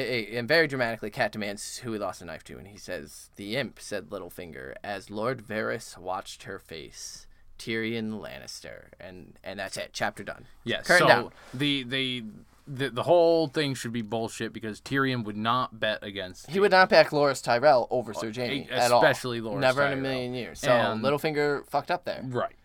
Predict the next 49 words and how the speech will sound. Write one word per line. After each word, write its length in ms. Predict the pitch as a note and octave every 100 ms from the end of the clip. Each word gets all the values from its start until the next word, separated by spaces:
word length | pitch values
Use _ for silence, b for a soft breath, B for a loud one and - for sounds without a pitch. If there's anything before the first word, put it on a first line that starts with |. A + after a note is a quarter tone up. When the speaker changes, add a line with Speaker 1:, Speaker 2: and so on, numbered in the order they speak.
| b -
Speaker 2:
Yes, 380 | G#2+ - - -
absolutely. 540 | A2 G#2+ - G2+ G2+ F2+
I 100 | F2+
completely 640 | F2+ F2+ - G#2+ E2+ G2+
agree. 120 | F2+
Speaker 1:
Why 260 | C#3 C#3+ F3
was 140 | D#3
Var-, 200 | D#3 D3+ C3+
what 140 | C#3
was 140 | D3+
Varys 240 | D3 C#3+ C3
watching 300 | B2 A#2+ A#2+
her 60 |
face 260 | A2 B2 -
for? 240 | G2+ D#2 -
Like, 260 | G#2 G#2 G2+
what 320 | A2+ A#2 -
was 180 | B2 B2
he 120 | A#2+
looking 300 | A2+ A2 A2
for 240 | G#2+ F#2 F2
there? 240 | E2+ E2 B B
Speaker 2:
To 120 | - D3
see 220 | - B2
whether 260 | A#2 G#2
she 160 | G2 A2
believed 420 | G#2 G2 G2 G2+
him 140 | A2+ G#2+
or 60 |
not. 380 | G2+ G2 G#2 - -
Speaker 1:
You 120 | G#2+
think? 260 | G#2 A#2+ E3+ -
Speaker 2:
I 200 | A#2+ A#2+
think 320 | A#2+ C3 A2+ -
to 240 | A#2 A2+
see, 300 | B2 C3 A#2
'cause 200 | B2+ C3
Speaker 1:
So 100 | C#3+ F3
do 60 |
you 80 | E3
think 180 | E3 C#3+
they're 120 | C3+
in 140 | C#3 C3
cahoots 280 | A#2+ C#3+
Speaker 2:
so, 120 | F3 E3+
Speaker 1:
on 140 | A3
this? 240 | B3+ -
Speaker 2:
again, 400 | E3 D#3 G3+ E3+ A#2
I, 460 | C#3 D3+ D3+ C3+